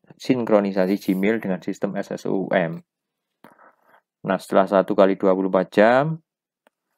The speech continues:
bisa mengakses kembali profil dot U M dot A C dot I D ini di tab email, kemudian klik di link alamat email resmi tersebut,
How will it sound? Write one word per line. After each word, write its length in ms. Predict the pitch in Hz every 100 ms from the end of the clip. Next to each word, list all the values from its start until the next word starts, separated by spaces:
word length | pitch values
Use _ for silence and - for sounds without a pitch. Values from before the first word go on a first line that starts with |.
| _ _ _ _
bisa 400 | 98 - 123 120
mengakses 400 | 113 104 110 98
kembali 480 | 107 95 92 107 113
profil 480 | 104 101 131 143
dot 160 | 117 98
U 80 | -
M 160 | 107
dot 160 | 101 101 104 104 _ _ - 95
A 80 | 104
C 160 | 98 104
dot 160 | 98
I 160 | 107 101
D 320 | - 101 101
ini 320 | 101 123 185 214 _ _ _ _ _ _ _ _ _
di 240 | 101 95
tab 320 | - 101 101 113
email, 560 | 104 104 131 170 185 - _ _ _ _ _ -
kemudian 720 | 117 117 - 110 110 113 -
klik 320 | 156 180 - _ _ _ _ - -
di 160 | 104
link 640 | 107 110 160 156 151 151 147 _ _ 120
alamat 320 | 117 117 117 120
email 240 | 113 107
resmi 240 | 107 110 104
tersebut, 560 | 101 101 - 120 175